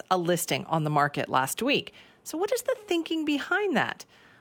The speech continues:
Well, the idea is to generate so much attention that it sells for way, way more than the list price. But is that fair to people out there? Well, this listing generated a lot of attention. It has since been pulled down.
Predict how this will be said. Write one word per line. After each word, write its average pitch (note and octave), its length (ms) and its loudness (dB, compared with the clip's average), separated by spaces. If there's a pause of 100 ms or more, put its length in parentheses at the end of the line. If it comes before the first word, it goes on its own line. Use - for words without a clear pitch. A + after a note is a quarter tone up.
(100)
Well, F3 240 -4
the F#3+ 160 -4
idea E3+ 340 2
is D#3+ 60 -2
to D3 160 -2
generate E3+ 640 0
so E3 260 0
much E3 360 2
attention D#3+ 480 -2
that D#3 100 2
it D3 100 -2
sells D#3+ 260 2
for D#3 200 0
way, F3+ 640 2
way F3 680 2
more F3 600 2 (300)
than F3+ 220 2
the G3 100 4
list D4 340 0
price. - 420 -4 (400)
But - 80 -8
is C#4+ 80 -6
that G4 180 0
fair C4 520 2
to C4 120 -2
people C4 320 0
out B3 220 2
there? A#3+ 320 0 (500)
Well, A#3+ 100 2
this E4+ 260 0
listing C#4+ 380 0
generated A3 520 4
a F3 100 4
lot F#3+ 600 4
of D#3 160 4
attention. F#3 760 0
It F3 80 2
has D#3+ 180 0
since E3 220 0
been D3+ 220 -2
pulled F3 320 0
down. B3 500 2